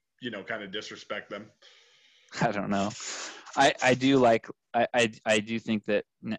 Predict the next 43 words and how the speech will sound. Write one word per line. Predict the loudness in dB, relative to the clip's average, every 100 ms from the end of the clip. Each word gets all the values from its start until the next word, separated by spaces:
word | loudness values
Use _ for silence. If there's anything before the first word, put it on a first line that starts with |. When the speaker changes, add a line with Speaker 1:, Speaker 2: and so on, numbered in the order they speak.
| -10
Speaker 2:
you | -8 -4
know, | -2
in | 2 4
that, | 2 -2 _ _
that | -2 0
bracket, | 2 2 0 -4 -2
Loyola | 0 2 2
looks | 2 -4
pretty | -8 -6 -4
good. | 0 4
I, | 4 4 _
I, | 0 0 0 -8
I | -2
mentioned | -2 -2 -2 0
that | 0
I |
thought | 0 -2 -2
Houston | -6 -10 -8 -6
would, | -6 -10 _ _ _ _ _ -4
would | -4 0
pick | -2 0
it, | -4 2
uh, | 4 6
would | 4 6
win | 8 8
it, | 6
and | 4
then | 2 2
got | 2 0
talked | 0 0 2
out | 0
of | 0 -2
it, | -6 -10 _ _ -12
uh, | -10
with | -10 -6
Illinois. | -2 2 2 2
But, | 2 -2 -2 _ _ -20 -20 -20 _ 0
um, | 4 4 4 -2 -6
so | 0
that | 0 2
in | 4
the | 6
Midwest, | 6 4 4 4 4 -2 -6